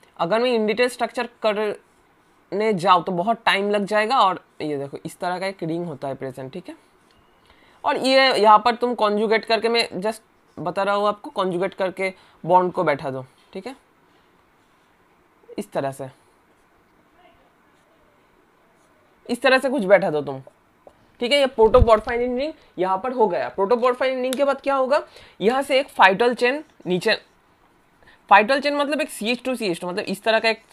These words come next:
चेन नीचे में चला जाएगा, ठीक है, नीचे चला जाएगा। इसे हम कहते हैं phytyl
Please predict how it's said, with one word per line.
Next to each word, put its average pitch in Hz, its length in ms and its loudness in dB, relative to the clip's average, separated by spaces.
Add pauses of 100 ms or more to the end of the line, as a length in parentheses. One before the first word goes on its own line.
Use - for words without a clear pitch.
चेन 214 240 -2 (280)
नीचे 185 440 -4 (220)
में 180 180 -4
चला 190 260 -4
जाएगा, 143 280 -6
ठीक 180 220 -6
है, 349 120 -4 (280)
नीचे 196 240 0
चला 226 240 2
जाएगा। 247 220 2
इसे 220 200 -6
हम 226 100 -4
कहते 226 260 -4
हैं 330 180 -6
phytyl 196 520 0